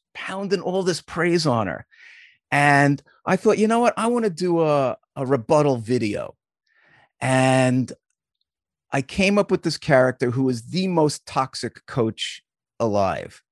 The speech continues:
And his name, uh, is Dick Punch. It was the name of a friend of mine from New York from a million years ago.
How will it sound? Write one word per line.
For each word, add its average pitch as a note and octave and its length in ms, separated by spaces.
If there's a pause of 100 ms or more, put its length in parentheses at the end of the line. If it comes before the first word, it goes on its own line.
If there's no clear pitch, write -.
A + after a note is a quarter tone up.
(440)
And A2 140
his A2 160
name, B2+ 600 (520)
uh, G#2 400
is F#2+ 180
Dick - 420
Punch. - 500 (540)
It - 40
was A2+ 140
the A#2+ 80
name B2 260
of A2+ 100
a A#2+ 60
friend C#3+ 320
of C3 100
mine B2+ 220
from A#2 240
New A2+ 80
York G#2 380
from G2+ 160
a G2 40
million F#2+ 380
years F2+ 260
ago. - 340